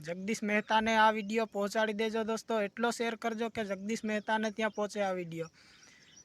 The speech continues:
જેમ આવે તેમ બોલવાનો કોઈને હક નથી મળતો, દોસ્તો, અને આવી રીતે બોલવું એ સારું નથી. તો દોસ્તો, જગદીશ મહેતા જેવા તો ભાજપના પાળેલા કૂતરા ઘણા છે, દોસ્તો, ગણ્યા ગણાય નહીં એટલા બધા છે, દોસ્તો. તો આપણે એમનામાં બહુ ધ્યાન દેવું નહીં,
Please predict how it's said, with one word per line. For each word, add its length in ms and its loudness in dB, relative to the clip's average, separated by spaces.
જેમ 320 4
આવે 220 8
તેમ 260 0
બોલવાનો 480 4
કોઈને 360 0
હક 260 2
નથી 280 -2
મળતો, 380 0
દોસ્તો, 420 -2
અને 200 -2
આવી 260 4
રીતે 260 0
બોલવું 360 0
એ 80 4
સારું 380 0
નથી. 340 -8
તો 120 4
દોસ્તો, 400 2
જગદીશ 400 0
મહેતા 340 6
જેવા 260 8
તો 220 4
ભાજપના 520 2
પાળેલા 420 4
કૂતરા 360 2
ઘણા 280 4
છે, 140 0
દોસ્તો, 420 0
ગણ્યા 360 0
ગણાય 360 0
નહીં 280 0
એટલા 220 2
બધા 280 4
છે, 160 0
દોસ્તો. 420 -2
તો 100 -2
આપણે 380 2
એમનામાં 560 0
બહુ 200 2
ધ્યાન 320 -2
દેવું 280 2
નહીં, 300 0